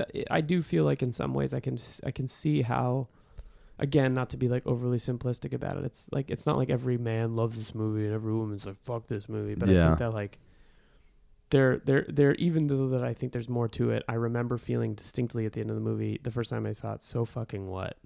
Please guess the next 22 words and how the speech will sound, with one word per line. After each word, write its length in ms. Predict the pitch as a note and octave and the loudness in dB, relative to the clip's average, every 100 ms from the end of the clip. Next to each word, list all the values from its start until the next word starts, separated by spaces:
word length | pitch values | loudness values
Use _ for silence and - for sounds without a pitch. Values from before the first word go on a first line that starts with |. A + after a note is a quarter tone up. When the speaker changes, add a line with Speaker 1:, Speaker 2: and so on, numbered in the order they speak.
| - - | -20 -6
Speaker 1:
Like, 180 | F#2+ A#2 | 0 6
Speaker 2:
Mm-hmm. 120 | E2 | 8
Speaker 1:
so 160 | D#2+ A#2 | 8 6
what? 240 | A2 F2 E3+ | 4 0 0
Who 160 | B2 B2 | 2 2
cares?" 540 | B2 G#2 F2 - - _ - - - - _ - | 0 -6 -8 -10 -16 _ -20 -20 -20 -20 _ -4
And 160 | C#3 C3+ | 2 2
I, 80 | C3 | 2
I 80 | C3+ | -4
think 260 | B2 D#3 C3+ | -2 -2 -2
that, 180 | C3+ - | -2 -2
like, 260 | B2 - - _ _ _ _ _ - - _ _ _ - | -4 -6 -18 _ _ _ _ _ -20 -20 _ _ _ 0
also, 360 | E3+ - D#3 | 2 4 4
I 60 | C#3+ | 4
don't 300 | D#3 D3+ D3+ | 4 2 2
think 380 | D3+ C#3+ C3+ - _ _ _ - | 0 -2 -4 -12 _ _ _ -12
exceptional 580 | C#3 - D3 - C#3 A#2 | -10 -2 -2 -2 -4 -4
craft, 520 | - A#2 A#2 A#2+ - | -4 -4 -2 -4 -4
which 200 | C#3 - | -6 -6
this 160 | - A2+ | -10 -8
film 220 | - A2 | -8 -6
has 260 | G#2+ G#2+ | -6 -8